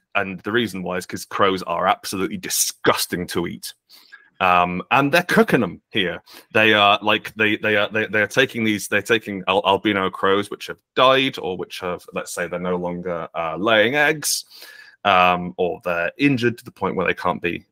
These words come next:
uh, useful to the cult anymore, and they are burning their bodies on these funeral pyres. So there's this reek of, like, off chicken and burnt feathers, um, and probably some kind of narcotic smoke mixed in there as well.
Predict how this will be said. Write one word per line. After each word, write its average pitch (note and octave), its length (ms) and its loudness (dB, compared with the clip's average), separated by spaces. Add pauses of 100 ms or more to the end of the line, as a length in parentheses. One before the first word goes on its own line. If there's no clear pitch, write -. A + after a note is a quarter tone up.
uh, F2 100 2
useful F2+ 420 -4
to - 80 -20
the - 80 -20
cult G2 260 0
anymore, F#2 340 2 (280)
and F2+ 200 -2
they F2+ 200 4
are F2+ 260 2 (140)
burning G#2 340 6
their F2+ 140 -2
bodies E2+ 340 -4
on E2+ 80 -8
these E2+ 160 -8
funeral F2 380 -4
pyres. E2 300 -2
So E2+ 100 -14
there's F#2 160 0
this F2+ 180 -14
reek F#2 680 0 (340)
of, F2 400 2
like, F2 280 0 (240)
off - 340 6
chicken A2+ 560 2 (560)
and F#2+ 360 2 (100)
burnt G2 340 2
feathers, F2+ 640 -2 (480)
um, E2+ 500 0
and F2 460 0
probably F#2+ 320 0
some F#2 220 -4
kind F#2 200 -2
of F2 120 -4
narcotic - 520 -2
smoke F2+ 400 -2
mixed - 260 -6
in F2+ 140 -2
there F#2 220 -2
as E2 120 -8
well. F#2 300 -10